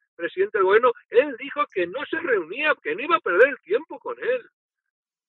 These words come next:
Entonces, eso que ya es entrar en una paranoia y en una locura absoluta, se tradujo después en un mes de agosto en el que estuvo totalmente desaparecido del mapa,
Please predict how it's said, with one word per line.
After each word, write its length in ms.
Entonces, 500
eso 300
que 180
ya 140
es 180
entrar 320
en 100
una 240
paranoia 760
y 60
en 60
una 140
locura 420
absoluta, 680
se 120
tradujo 440
después 440
en 140
un 180
mes 200
de 100
agosto 720
en 120
el 140
que 100
estuvo 360
totalmente 880
desaparecido 1160
del 200
mapa, 380